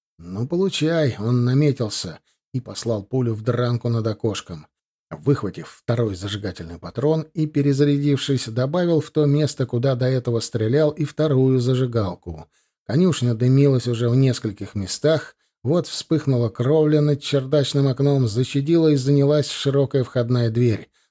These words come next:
Запылала еще в трех местах стена. Так же, как и эта конюшня, горели сейчас все деревянные строения в центре села. Из каменного дома суматошно лупило несколько десятков стволов,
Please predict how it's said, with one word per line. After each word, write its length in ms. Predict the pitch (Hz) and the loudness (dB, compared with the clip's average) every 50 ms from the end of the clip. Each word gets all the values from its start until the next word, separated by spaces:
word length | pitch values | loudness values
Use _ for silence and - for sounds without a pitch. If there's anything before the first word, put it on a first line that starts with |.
| _ _ | _ _
Запылала 640 | 95 95 104 120 117 123 127 135 151 156 147 139 139 | -12 -4 -4 -4 -2 0 0 2 2 4 4 4 4
еще 320 | 135 127 - - 123 123 | 2 0 0 0 -2 -2
в 80 | - - | -4 -2
трех 320 | - 123 127 123 - - | -2 0 0 0 0 0
местах 480 | 120 113 104 - - - 127 117 107 - | -2 -2 -2 -4 -4 -2 -2 -2 -2 -4
стена. 540 | - - - 117 110 113 113 104 92 - _ _ _ _ _ _ _ _ _ _ | -8 -6 -4 -2 0 0 0 -2 -4 -6 _ _ _ _ _ _ _ _ _ _
Так 300 | - 127 139 147 139 127 | -2 0 2 2 2 0
же, 200 | 120 120 135 139 | 0 0 -2 -2
как 300 | 131 - 135 131 117 - | -2 0 -2 -2 -2 0
и 60 | 131 135 | 0 0
эта 240 | 143 127 - 127 | 0 0 -2 -4
конюшня, 520 | 117 123 127 135 139 127 117 - - 120 117 | -4 0 2 2 2 2 0 -2 -2 -4 -4
горели 640 | 107 107 123 123 123 120 127 139 139 135 127 127 | -2 -2 0 0 0 0 0 0 0 0 0 -2
сейчас 480 | 117 - 123 117 - - 131 127 117 - | -4 -4 -6 -6 -4 -2 -2 -2 -2 -2
все 300 | - - - 143 139 131 | -4 -4 -2 0 0 2
деревянные 640 | 127 131 127 135 131 135 131 131 131 131 131 123 | 2 2 2 2 2 2 2 2 2 2 2 0
строения 640 | - - - 117 117 123 135 135 135 135 135 131 120 | -2 -2 -2 0 0 2 2 2 2 2 2 0 0
в 20 | - | -2
центре 440 | - - 120 120 117 - 110 110 104 | -4 -2 0 0 0 -2 -2 -4 -4
села. 360 | - - 117 113 113 107 98 | -2 -2 0 0 0 0 -2
Из 160 | 95 - - | -4 -6 -8
каменного 540 | - - 131 131 131 127 127 127 127 131 127 | -4 -2 0 0 2 2 2 2 0 0 0
дома 340 | 127 151 156 151 143 139 131 | 2 2 2 4 2 2 0
суматошно 760 | - - 131 131 127 123 120 - 139 135 123 - 127 123 | -2 -2 -2 0 0 -2 -2 -2 -2 -2 -2 -2 -2 -2
лупило 420 | 120 123 120 117 143 143 139 131 131 | 0 0 0 0 2 2 2 2 2
несколько 540 | 131 139 151 156 139 - - 139 131 - 131 | 2 2 2 2 0 0 -2 -4 -2 -2 -2
десятков 560 | 131 131 120 - 135 127 123 - - 120 - | -2 -2 0 0 0 -2 -2 -2 -4 -4 -4
стволов, 540 | - - 117 123 131 147 151 147 - - | -4 -2 0 2 4 4 4 2 2 -2